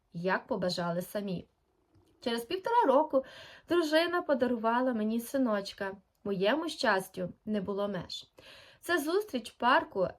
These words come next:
дала мені зрозуміти, що все в наших руках, і тільки ми повинні приймати важливі рішення у своєму житті. Але тільки ми самі знаємо, який шлях для нас буде найкращим.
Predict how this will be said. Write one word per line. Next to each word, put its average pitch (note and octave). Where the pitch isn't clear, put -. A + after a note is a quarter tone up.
дала G#3
мені B3
зрозуміти, A3+
що -
все A#3+
в D4
наших A#3+
руках, F3+
і G3+
тільки G#3+
ми A3
повинні F3
приймати F3
важливі F3
рішення G3
у F3
своєму F3+
житті. G3
Але C4
тільки C4
ми C#4
самі G#3+
знаємо, G3+
який A3
шлях G#3+
для D#4
нас G3+
буде G3
найкращим. G#3